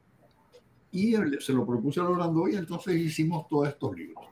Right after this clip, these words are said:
¿Cómo fue? En ese tiempo yo conocí, eh, eh, la, la obra que empezaba de, ¿cómo se llama este? Eh,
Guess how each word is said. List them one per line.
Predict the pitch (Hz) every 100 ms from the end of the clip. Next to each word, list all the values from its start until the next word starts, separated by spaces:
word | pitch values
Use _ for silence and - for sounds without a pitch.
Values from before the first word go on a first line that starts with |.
| - - - - - -
¿Cómo | - 185 208
fue? | - 214 220 214
En | 160
ese | 160 156 - 175
tiempo | 220 208 202 196
yo | 165 180
conocí, | 190 175 156 - 170 180 180 175
eh, | 170
eh, | 143 135 127 127 117 117 104 107 110 107 110 110 - 113 113
la, | 113 113 -
la | 120
obra | 131 190 214
que |
empezaba | 214 139 127 143 147 185 185 156
de, | 131 117 113
¿cómo | 131 151
se | 156
llama | 151
este? | 160 - 135 123
Eh, | 120 117 - - 113